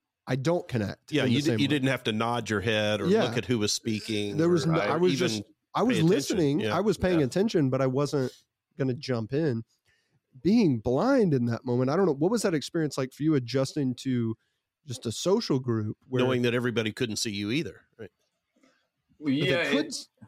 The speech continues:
Speaker 1: I'm saying,
Speaker 3: right.
Speaker 1: I'm saying when you, when you lost
Speaker 3: In
Speaker 1: your sight and
Speaker 3: general.
Speaker 1: people
Speaker 2: Oh.
Speaker 1: can see you
Speaker 3: Yeah.
Speaker 1: and you're like, "Oh, geez, what, you know, how do I interact?"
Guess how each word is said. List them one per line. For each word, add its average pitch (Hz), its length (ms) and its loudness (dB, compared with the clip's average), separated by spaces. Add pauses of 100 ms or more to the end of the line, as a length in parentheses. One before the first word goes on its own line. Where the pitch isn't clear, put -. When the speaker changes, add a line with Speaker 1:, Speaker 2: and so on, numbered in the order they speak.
(360)
Speaker 1:
I'm 180 160 2
saying, 147 280 2
Speaker 3:
right. 135 60 -6
Speaker 1:
I'm 208 100 -2
saying 214 260 2
when 170 160 2
you, 160 160 4
when 143 240 2
you 139 80 2
lost 135 200 2
Speaker 3:
In 113 60 0
Speaker 1:
your 104 60 0
sight 120 140 0
and - 80 0
Speaker 3:
general. - 160 -2
Speaker 1:
people 190 260 0
Speaker 2:
Oh. - 60 -6
Speaker 1:
can 196 420 0
see 202 240 -2
you 156 300 2
Speaker 3:
Yeah. 104 120 -4 (280)
Speaker 1:
and 127 120 0
you're 147 140 4
like, 123 320 0
"Oh, 135 160 0
geez, 113 580 -4
what, 156 180 -6 (120)
you 127 160 -8
know, 113 100 -8 (120)
how - 120 -8
do 160 80 0
I 147 60 0
interact?" 127 760 -4